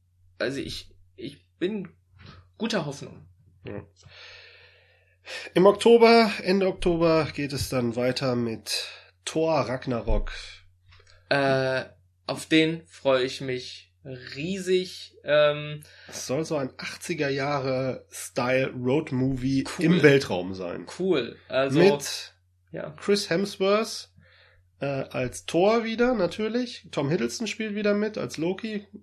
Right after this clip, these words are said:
Speaker 2: Äh, aber es spielt halt auch, ähm, äh, es spielt auch der Hulk eine
Speaker 1: Mark
Speaker 2: entscheidende
Speaker 1: Ruffalo.
Speaker 2: Rolle.
Speaker 1: Ja.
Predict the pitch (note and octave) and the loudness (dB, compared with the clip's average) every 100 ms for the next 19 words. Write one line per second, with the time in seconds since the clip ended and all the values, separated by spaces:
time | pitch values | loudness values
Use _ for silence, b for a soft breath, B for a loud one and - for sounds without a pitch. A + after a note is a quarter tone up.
0 | _ D3 D3 D3 B B B D3+ D#3 D#3 | _ -8 -8 -10 B B B 2 6 4
1 | C3+ - - E3+ D#3 D3+ C#3 C#3 - - | 4 -2 0 0 0 -2 -2 -2 -4 -8
2 | C3 B2+ B2 A#2+ A#2 A#2 - A#2 G#2+ - | -6 -4 -6 -8 -10 -14 -12 -10 -8 -8
3 | - C#3+ - A#2 - C3+ C3+ - - _ | -6 -8 -8 -8 -6 -4 -4 -6 -18 _
4 | - A#2 A2 G#2 - - A#2 A2 B2 A#1+ | -14 -10 -6 -6 -4 -6 -4 -6 -6 -6
5 | G#2+ G#2 G#2 G#2 C2 C2+ | -8 -10 -12 -12 -10 -12